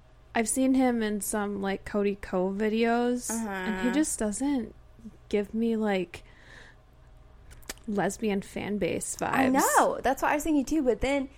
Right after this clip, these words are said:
Speaker 2: he was like, he's like, "Just look at me from behind." And he's like, "You would think I'm a lesbian." <laughs> And he was, like, referring to the girl in the front, like, "Watch us, like, w-, holding hands in a Starbucks. Like, you're gonna think I'm,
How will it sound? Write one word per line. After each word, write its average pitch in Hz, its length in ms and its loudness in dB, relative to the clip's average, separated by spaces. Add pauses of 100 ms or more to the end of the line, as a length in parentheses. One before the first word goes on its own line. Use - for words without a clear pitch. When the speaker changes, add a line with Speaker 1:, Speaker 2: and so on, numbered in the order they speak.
(120)
Speaker 2:
he 214 120 -6
was 214 180 0
like, 185 500 0 (720)
he's 208 160 -6
like, 180 200 0
"Just - 180 -8
look 208 140 -2
at 196 100 -4
me 190 100 -8
from 196 220 -4
behind." 175 640 -4 (100)
And 214 80 6
he's 285 180 8
like, 196 180 2
"You 202 120 -2
would 190 160 0
think 190 180 -2
I'm 226 140 2
a 240 60 0
lesbian." 311 500 6
<laughs> - 100 -2 (840)
And 440 120 6
he 359 180 4
was, 359 80 4
like, 339 180 6
referring 226 460 0
to 277 100 2
the 220 100 0
girl 196 220 2
in 196 60 -4
the 196 80 -2
front, 196 260 2
like, 196 220 -2
"Watch 208 260 4
us, 214 240 0
like, 180 220 -2 (360)
w-, 214 280 -2
holding 202 300 -2
hands 185 280 -6
in 180 100 -2
a 175 40 -6
Starbucks. 165 600 -4
Like, 185 140 -8
you're 170 140 -4
gonna 160 160 -6
think 156 260 -6
I'm, 139 320 -6